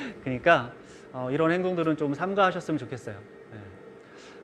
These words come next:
어, 산통에 걸리면 저도 그렇고 마주분들도 그렇고 옆에서 보기가 너무 안쓰러워요. 계속 아파하니까. 뭐 바로 해결될 수 있는 그런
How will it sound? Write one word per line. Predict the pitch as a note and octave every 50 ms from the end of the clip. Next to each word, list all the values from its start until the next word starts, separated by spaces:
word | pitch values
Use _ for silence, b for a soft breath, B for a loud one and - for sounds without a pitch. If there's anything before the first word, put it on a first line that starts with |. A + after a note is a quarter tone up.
| - _ _ _
어, | - B2 -
산통에 | F3+ G3 - A3 G#3 G#3 G3
걸리면 | - E3+ D#3+ E3 F3+ F#3 F3+ F3 E3+ E3+ E3 -
저도 | - D#3 D#3+ F#3+ F#3
그렇고 | E3+ E3+ E3+ E3 E3+ - - E3 D#3+ D#3+ D#3+ D#3+ D#3
마주분들도 | D#3 E3 E3 D#3+ E3 D#3+ D#3+ D#3+ D#3+ D#3 D3 D3+ C3+
그렇고 | C3+ C#3 C3+ - - F3+ A#3 B3+ - - - - - - - -
옆에서 | D#3+ E3 - G#3+ G#3 F#3
보기가 | - - D#3+ D#3+ E3+ E3 E3+ E3 D#3+ D#3 D3+ C#3+ B2+ A#2 A#2 - A2+ B2+ C3
너무 | C#3 D3 D3+
안쓰러워요. | B2 B2 C#3+ D3+ - F3+ E3 D#3 C#3 B2 A#2 A2 G#2+ - -
계속 | - - G#3 G#3 G#3 G#3 G3+ G3+ D#3
아파하니까. | B2+ B2+ - - E3 D#3 D3 C#3 B2 - A2+ G2 - - - - - D3+ D3+ C3+ - - - B B B B B B B B - -
뭐 | B2 A2+ A2 A2+ B B B B
바로 | - - D#3+ D#3+ E3+ F3
해결될 | A3 A3+ A#3 B3 A#3 A3+ G#3+
수 | G#3+ - G3
있는 | F3+ E3 E3 D#3 D3+ D3+ D3 D3 C#3+ C3+ B2+ B2+ -
그런 | D3 C#3+ C#3+ C3+ B2+ A#2